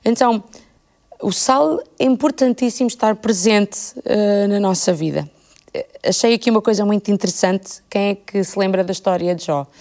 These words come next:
Jó foi atribulado por aflições terríveis. Ele dizia, "Deus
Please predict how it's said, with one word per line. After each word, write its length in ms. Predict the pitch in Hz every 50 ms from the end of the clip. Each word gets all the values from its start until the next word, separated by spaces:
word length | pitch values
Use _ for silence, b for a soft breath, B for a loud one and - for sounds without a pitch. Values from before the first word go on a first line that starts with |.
| B B B B B B B
Jó 300 | B - 208 220 240 254
foi 400 | 233 - - - 247 240 240 240
atribulado 720 | 233 233 233 185 220 185 196 214 214 220 226 226 214 233 220
por 220 | - - 226 214
aflições 600 | 208 - - 214 208 196 - - 220 214 202 -
terríveis. 600 | - - - 175 - 190 185 165 - 156 151 147
Ele 100 | 190 196
dizia, 220 | 175 147 185 196 185
"Deus 420 | 165 202 220 240 240 214 - -